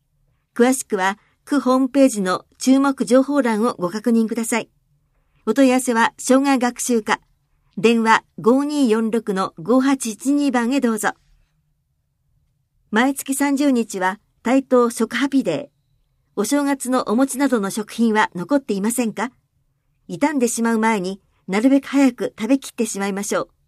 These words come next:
アレンジ料理に挑戦するのもいいですね。美味しく食べきれば、冷蔵庫もきれいになってハッピー。お問い合わせは清掃リサイクル課まで。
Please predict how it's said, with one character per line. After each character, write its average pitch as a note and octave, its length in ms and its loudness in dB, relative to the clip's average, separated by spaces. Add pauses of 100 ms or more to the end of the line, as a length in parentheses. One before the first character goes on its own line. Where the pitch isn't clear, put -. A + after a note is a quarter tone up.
(580)
ア F#3+ 80 0
レ B3+ 140 6
ン C#4+ 80 0
ジ C#4 100 2
料 D4+ 160 0
理 B3 140 2
に G#3 100 -4
挑 A#3 160 2
戦 B3 220 -2
す C4 100 -2
る B3+ 80 -2
の A3+ 140 0
も G3+ 180 -2
い A#3 120 0
い - 20 -4
で F3+ 80 -6
す F3+ 140 -8
ね。 B3 180 -6 (640)
美 G3 80 2
味 C4 140 6
し - 100 -12
く C4+ 120 -2
食 B3+ 160 0
べ C#4 100 6
き D4+ 120 -2
れ F#3 120 4
ば、 F#3 200 -2 (300)
冷 A3+ 160 6
蔵 B3+ 220 6
庫 A3+ 100 -6
も F3+ 140 -4
き C4+ 120 2
れ C#4 120 8
い C4 60 2
に A#3 100 0
な A3 100 -2
っ - 20 -12
て - 180 -8
ハ B3 180 0
ッ C4+ 60 -4 (100)
ピ G3 80 -6
ー。 - 100 -8 (800)
お G#3+ 80 -4
問 C4+ 160 8
い - 20 6
合 C4 40 6
わ B3+ 40 2
せ B3+ 140 -2
は A3 260 2
清 C4+ 260 2
掃 C4+ 220 2
リ B3+ 80 2
サ C#4 160 2
イ C4+ 80 2
ク C#4 100 2
ル C4 60 2
課 C4+ 140 0
ま B3+ 100 0
で。 - 160 -6